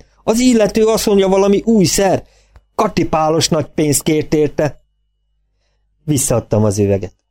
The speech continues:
Most már ne törődjön vele, nem hiszem, hogy baj történt volna, de ennek a szemétvödörbe van a legjobb helye.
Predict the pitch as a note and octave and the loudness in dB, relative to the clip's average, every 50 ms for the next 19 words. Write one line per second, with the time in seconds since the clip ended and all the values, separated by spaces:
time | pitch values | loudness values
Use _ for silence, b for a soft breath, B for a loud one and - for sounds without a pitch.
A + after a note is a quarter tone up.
0 | _ _ _ _ _ _ _ _ _ G3 A3 A3+ - - F3+ E3+ D#3+ D#3+ D#3 - | _ _ _ _ _ _ _ _ _ -2 0 0 -2 -2 -2 0 0 0 0 0
1 | D#3+ D3 D3+ C#3 C3 C3 C3+ C3 B2+ B2+ B2 A#2 A2 - - F#3 F#3+ G3 F3+ F3 | 0 0 0 0 2 0 2 2 2 0 0 -2 -4 -4 -2 0 2 4 4 2
2 | F3 - - D#3+ D3+ C#3 C#3+ C3+ B2+ C3 C#3 C3+ B2+ - D3 C3+ B2+ - - C3 | 2 2 0 0 2 2 2 0 0 0 0 -2 0 0 0 0 0 0 0 -2
3 | B2 - B2+ B2+ B2 B2 A#2 - - - C#3 C3 D#3 F#3 G3 F3+ E3+ - D#3 - | 0 2 0 2 2 2 0 -2 -2 0 0 2 2 2 2 0 0 -2 -4 -2
4 | - F#3+ F3+ F3+ E3+ E3 - D#3 D3 C3+ C#3+ C3+ B2+ B2 C3+ B2 B2 A#2+ A#2 A2 | 0 0 2 2 2 2 0 -2 0 2 2 2 2 2 2 0 2 2 2 2
5 | A2+ B2+ A#2+ A#2 A#2+ A2 - - B2 A#2 G#2+ F#2+ | 2 2 2 2 0 0 0 0 0 0 0 0